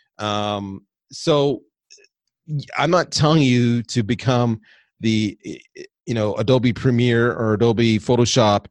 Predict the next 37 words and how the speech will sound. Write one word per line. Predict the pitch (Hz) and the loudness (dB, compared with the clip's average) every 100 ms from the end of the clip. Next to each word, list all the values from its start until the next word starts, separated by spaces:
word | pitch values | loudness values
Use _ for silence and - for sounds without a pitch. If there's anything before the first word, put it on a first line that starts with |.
| _ _ - | _ _ -8
expert. | 107 - 104 104 | -8 -6 -4 -4
I'm | 120 | -4
not | 117 | -2
telling | 120 113 | 0 0
you | |
to | 110 | 0
become | 113 - 113 110 107 - - - | -2 0 0 0 -2 -6 -20 -6
an | 107 | -4
expert | 120 - - 113 - | -2 -4 0 0 0
in | 113 | -2
WordPress | 104 110 107 123 107 104 - - - _ - | 2 0 0 0 2 2 -2 -10 -18 _ -2
or | 104 104 | 2 2
in, | 101 104 101 | 2 -2 -4
you | 113 | -4
know, | 101 101 | -4 -4
S | 113 110 117 | -4 -4 -2
E | 104 | 0
O | 104 | 0
with | 90 | -2
S | 101 - | -6 -4
E | 101 | -4
M | 95 95 | -4 -2
Rush | 104 104 101 95 | 0 0 -2 -4
and, | 87 87 - - _ - | -4 -6 -12 -20 _ -10
you | |
know, | 92 107 | -6 -4
Ahrefs | 107 - 101 101 - | -4 0 0 0 -2
and | 98 | -2
those | 92 | -2
other | 98 101 | -4 -4
products | - 101 104 - | -2 -2 -2 -4
out | 92 | -4
there. | 101 98 98 _ - _ _ _ - | -2 -2 -4 _ -20 _ _ _ -4
You | 117 | 0
know, | 113 110 - - | 2 0 -2 -2
I'm | 151 | 0
not. | 156 160 98 - | 2 0 -4 -10